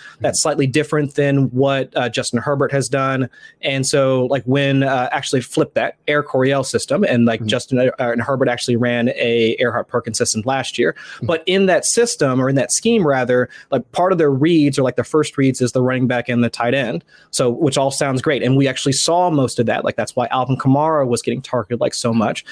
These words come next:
Speaker 1: And we saw, like, more, at least historically, with some of the great tight ends that the Saints have produced in the past.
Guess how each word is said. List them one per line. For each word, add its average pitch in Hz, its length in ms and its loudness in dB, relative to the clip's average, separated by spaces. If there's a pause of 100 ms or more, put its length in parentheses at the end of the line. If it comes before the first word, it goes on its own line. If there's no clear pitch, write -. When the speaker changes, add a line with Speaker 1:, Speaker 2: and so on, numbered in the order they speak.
(200)
Speaker 1:
And 135 80 2
we 120 60 2
saw, 156 300 0
like, 147 200 0
more, 143 240 4
at 143 140 -4
least 151 340 0
historically, 160 800 2
with 139 240 2
some 147 140 -2
of 139 80 4
the 131 40 4
great 135 260 0
tight 131 180 -4
ends 127 260 0
that - 140 0
the - 80 -4
Saints 123 240 -4
have 120 120 -2
produced 120 360 -2
in 117 60 2
the 113 60 -2
past. - 380 -6